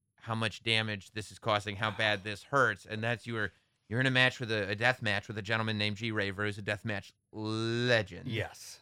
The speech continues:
Speaker 1: And you get to this place in the match where your, your back is completely scratched up and bloody. Like, it's just open wounds all over your back, light tubes, and just torn it to, and glass had torn it to shreds.
Speaker 2: <laughs>
Speaker 1: And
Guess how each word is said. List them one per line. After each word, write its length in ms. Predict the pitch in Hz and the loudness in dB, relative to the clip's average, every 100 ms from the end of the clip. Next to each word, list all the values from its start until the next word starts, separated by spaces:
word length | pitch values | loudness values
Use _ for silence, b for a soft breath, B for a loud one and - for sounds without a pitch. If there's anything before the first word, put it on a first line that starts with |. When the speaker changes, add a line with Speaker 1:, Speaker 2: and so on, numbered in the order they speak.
| _ | _
Speaker 1:
And 500 | - 123 120 117 110 - | 2 4 4 2 -2 -6
you 120 | 123 | -6
get 180 | 120 147 | -2 -2
to 60 | - | -2
this 160 | 139 | -6
place 320 | - 120 113 113 | 0 2 2 0
in 40 | |
the 60 | 110 | -2
match 260 | 104 101 | -2 -2
where 100 | 107 | -4
your, 240 | 101 101 101 | -2 -2 -2
your 200 | 101 104 | -4 -6
back 360 | 95 120 113 | -2 -2 -4
is 80 | 110 | -8
completely 1120 | - 104 - - 165 170 170 156 117 110 104 | -14 -16 -18 -6 2 6 6 6 0 -2 -2
scratched 580 | 98 - - 120 117 - | -6 -10 0 4 4 2
up 200 | 113 104 | 0 0
and 120 | 107 98 | -2 -6
bloody. 380 | 110 110 107 | 0 2 2
Like, 220 | 104 104 113 | 0 -4 -4
it's 120 | - | -2
just 220 | 143 127 - | 0 0 4
open 340 | 143 135 123 | 4 4 0
wounds 280 | 120 117 104 | 0 0 0
all 200 | 117 117 | 0 2
over 160 | 113 110 | 0 -2
your 120 | 110 | -4
back, 360 | 95 104 98 - | -2 0 0 0
light 260 | 110 113 - | -2 -2 -4
tubes, 380 | 117 107 101 104 | -6 -6 -8 -14
and 120 | 92 _ _ _ | -16 _ _ _
just 320 | 160 135 - | 4 4 2
torn 220 | 139 131 | 2 2
it 80 | 110 | 2
to, 80 | - | -2
and 160 | 104 98 | -6 -4
glass 380 | 113 113 107 110 | 4 6 6 2
had 100 | - | -2
torn 160 | 113 | -2
it 100 | 101 | -2
to 80 | 101 | -6
shreds. 400 | 95 92 92 - _ | -8 -8 -10 -20 _
Speaker 2:
<laughs> 500 | _ _ _ 147 120 | _ _ _ -4 4
Speaker 1:
And 400 | 127 123 113 | 6 6 2